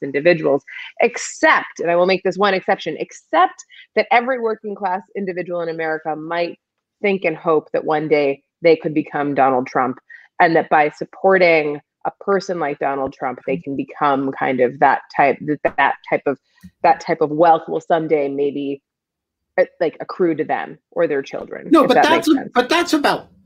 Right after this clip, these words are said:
Speaker 2: political messaging that is effective to various communities. Uh,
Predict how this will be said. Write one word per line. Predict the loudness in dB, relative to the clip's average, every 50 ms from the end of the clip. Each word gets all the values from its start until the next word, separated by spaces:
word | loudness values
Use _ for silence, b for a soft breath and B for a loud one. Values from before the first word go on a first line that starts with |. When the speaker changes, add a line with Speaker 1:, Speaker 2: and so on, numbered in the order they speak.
| _ -16
Speaker 2:
political | -8 -6 -6 -4 -2 2 4 4 4 2 0 -2 -2 0
messaging | 0 2 2 0 0 -2 -4 -6 -8 -8 -6 -6 -6 -4 -4 -6 -8 -10 -12 b b b b b _
that | -12 -4 0 0 0 0 -2 -2 -2
is | -2 0 0 0 -2 -4 -6 -8 -8 -10 -12 -14 -16 _ _ -16 _ -2
effective | -2 -2 -2 -6 -2 0 0 0 0 -4 -6 -4 -4 -4 -4 -6 -10 -12
to | -16 -8 -6 -4 -2 -2 -2 -2 -4 -6 -8 -12 -18 -20 _ _ _ _ _ -12 -12 -12 -14 _ _ _
various | -8 0 2 2 2 2 0 -2 -2 -2 -4 -6 -10
communities. | -8 -6 -4 -2 -2 -2 -2 -4 -6 -6 -8 -10 -12 -12 -12 -14 -14 B B B B B B B _ -2 0
Uh, | 0 0 0